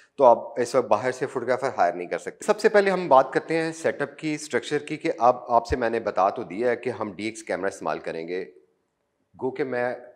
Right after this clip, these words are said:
एफ़एक्स फॉर्मेट डीए टेन इस्तेमाल कर रहा हूँ, लेकिन मैं उसे अपने इमेज सेंसर, इमेज एरिया को क्रॉप करके डीएक्स कर दूंगा। ये आप देख रहे हैं कि स्टैंड के साथ मैंने नीचे वेट एक बैग लटकाया हुआ है। इसमें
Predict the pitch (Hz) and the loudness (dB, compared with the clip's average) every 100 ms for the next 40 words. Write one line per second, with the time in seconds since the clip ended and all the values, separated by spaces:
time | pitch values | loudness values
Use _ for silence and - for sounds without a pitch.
0 | _ 101 - 165 - 104 85 92 92 - | _ -8 -6 -10 -4 -2 0 -2 -6 -14
1 | - 113 107 95 139 160 - 98 76 80 | -12 -8 -6 -6 -8 -10 -8 -6 -6 -6
2 | 73 98 156 _ _ _ 135 165 151 143 | -6 -8 -10 _ _ _ -4 -2 -2 -2
3 | 147 147 - - - 123 117 113 120 - | -2 -6 -4 -6 -4 -6 -4 -6 -8 -6
4 | 107 - 135 - 107 110 113 87 101 139 | -8 -6 -8 -8 -10 -10 -8 -8 -4 -2
5 | 127 98 120 - 139 170 - - 120 156 | -2 -4 -6 0 2 2 -2 -6 -8 -10
6 | _ _ 101 123 - - 80 80 92 104 | _ _ -4 -2 -2 -4 -4 0 0 0
7 | - - 208 247 233 151 175 139 165 190 | -8 -10 -6 -4 0 4 4 4 -2 0
8 | 214 208 214 208 - 160 170 202 208 160 | 0 2 0 -2 0 4 4 2 4 6
9 | 165 165 160 165 143 185 135 117 127 147 | 6 2 0 -2 -6 -10 -8 -8 -6 -8
10 | - 95 101 113 95 95 101 127 135 143 | -6 -4 -4 -6 -4 0 2 2 0 -6